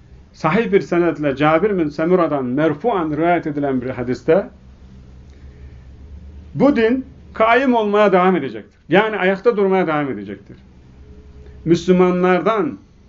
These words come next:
ta ki kıyamet gününe kadar Müslümanlardan bir topluluk bunun üzerine savaşmaya devam edecektir diyor. Yani hem, e, aslında burada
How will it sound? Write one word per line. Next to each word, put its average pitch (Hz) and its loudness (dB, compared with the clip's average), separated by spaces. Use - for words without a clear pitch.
ta 190 2
ki 180 -8
kıyamet 185 0
gününe 170 -2
kadar 165 -4
Müslümanlardan 170 0
bir 190 -2
topluluk 175 0
bunun 196 8
üzerine 160 0
savaşmaya 143 -4
devam 135 -2
edecektir 98 -10
diyor. 98 -18
Yani 151 2
hem, 196 0
e, 160 -6
aslında 165 -2
burada 165 0